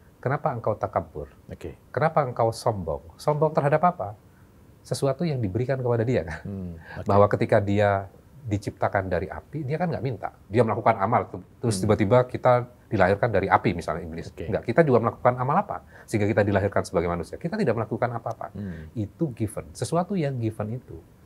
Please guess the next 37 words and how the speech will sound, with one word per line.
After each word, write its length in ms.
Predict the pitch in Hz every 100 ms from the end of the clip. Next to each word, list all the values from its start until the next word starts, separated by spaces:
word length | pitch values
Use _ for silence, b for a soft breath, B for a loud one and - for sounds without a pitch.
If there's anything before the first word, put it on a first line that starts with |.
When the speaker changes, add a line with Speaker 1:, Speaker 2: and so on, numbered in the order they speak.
| -
Speaker 1:
tidak 220 | 139 101 -
pantas 340 | 107 107 110
untuk 260 | 110 98 98
dibanggakan. 600 | 92 87 87 92 - 80 78 - b b b
Kan 160 | 160
kita 180 | 175 190
nggak 120 | 185 -
pernah 140 | 98
meminta. 300 | 127 123 - -
Speaker 2:
Ya, 140 | - 82
oke. 160 | - - - _ - - -
Speaker 1:
Artinya 320 | - 107 185
Speaker 2:
Hmm. 80 | 165
Speaker 1:
apa? 120 | 73 - b b b - - - -
Nggak 140 | 101
perlu 160 | 98 98
sombong. 340 | 156 151 117
Kenabian 440 | - 135 120 117 113
itu 120 | 123
diberikan 420 | 127 101 170 196 101
loh. 160 | 76 - - - - - - -
Speaker 2:
Jadi 220 | 101 113
ujub, 460 | 120 107 92 117 -
takabur 720 | 104 107 107 107 127 127 127 - -
itu 120 | 117
adalah 200 | 110 104
sesuatu 300 | 104 - 98
yang 160 | 113 107
dilarang 440 | 101 92 98 98
oleh 100 | 90
Speaker 1:
Ya, 80 | 85
Speaker 2:
Allah, 220 | 90 80
ya. 140 | 85 139
Speaker 1:
oke. 260 | 165 - - -
Speaker 2:
Sebelum 360 | - 127 143 139
lanjut 300 | 135 143 139
ke 220 | -